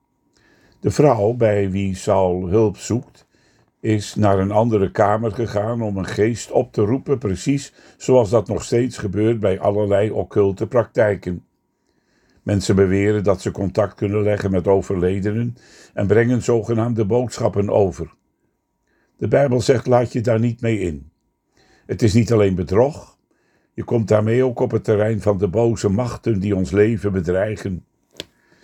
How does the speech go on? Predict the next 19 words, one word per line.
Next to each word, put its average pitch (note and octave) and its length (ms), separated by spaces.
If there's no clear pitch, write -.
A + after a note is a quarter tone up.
Geestelijke A2 640
boosheden G2+ 680
in G2+ 140
de G2 140
lucht A2+ 360
zijn G2+ 200
geen G2 200
fantasie, F#2+ 800
maar G#2 200
bittere G#2 380
werkelijkheid. G2+ 920
We G#2 100
weten A2 360
immers F#2+ 300
dat F#2 160
de G2 100
duivel F#2 380
machtig F#2+ 440
is. F2+ 320